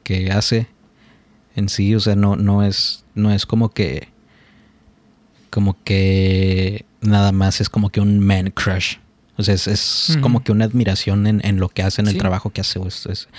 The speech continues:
Speaker 2: Sí,
Speaker 1: es todo,
Speaker 2: sí.
Speaker 1: güey.
Speaker 2: Perfecto.
Speaker 1: Eh, porque, bueno, esta pregunta está muy X, güey. ¿Te gustaría ser famoso?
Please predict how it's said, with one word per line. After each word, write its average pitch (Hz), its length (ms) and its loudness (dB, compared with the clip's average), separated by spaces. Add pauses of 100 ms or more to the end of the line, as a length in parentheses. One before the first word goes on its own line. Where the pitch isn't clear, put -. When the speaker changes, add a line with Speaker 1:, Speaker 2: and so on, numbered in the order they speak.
(140)
Speaker 2:
Sí, 147 80 -10
Speaker 1:
es 160 160 -6
todo, 147 180 0
Speaker 2:
sí. 107 60 -2
Speaker 1:
güey. 113 120 -8 (1160)
Speaker 2:
Perfecto. 120 540 -14 (800)
Speaker 1:
Eh, 92 440 0 (460)
porque, - 400 -4 (360)
bueno, 110 200 2
esta - 180 -2
pregunta 110 320 -2
está - 180 -6
muy 113 200 0 (840)
X, 104 360 -6
güey. 101 200 -4 (640)
¿Te 104 100 0
gustaría 98 400 0
ser - 160 -2
famoso? 104 520 0